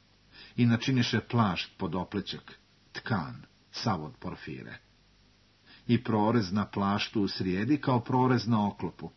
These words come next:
i oko proreza oplatu da se ne razdre. I načiniše po skutu od plašta šipke od porfire i od skerleta i od crvca i od tankoga platna uzvedenoga.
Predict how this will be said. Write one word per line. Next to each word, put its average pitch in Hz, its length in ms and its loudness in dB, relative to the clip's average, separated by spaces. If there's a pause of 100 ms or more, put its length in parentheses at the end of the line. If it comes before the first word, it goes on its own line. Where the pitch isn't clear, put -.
(440)
i 117 160 6
oko 104 220 -2
proreza 101 600 -2
oplatu 95 580 -6
da 85 120 -8
se - 160 -8
ne 87 140 -6
razdre. 76 480 -12 (1300)
I 127 80 6
načiniše 120 560 4
po 110 180 -2
skutu 98 540 0
od 80 140 -6
plašta 104 460 -2
šipke - 460 -2
od 85 140 -6
porfire 101 580 -2 (320)
i 107 120 2
od 85 120 -2
skerleta 92 600 -4 (260)
i 107 120 0
od 80 160 -2
crvca 92 580 -6 (200)
i 98 120 -2
od 80 100 -6
tankoga 78 480 -6
platna 76 460 -10
uzvedenoga. 64 680 -16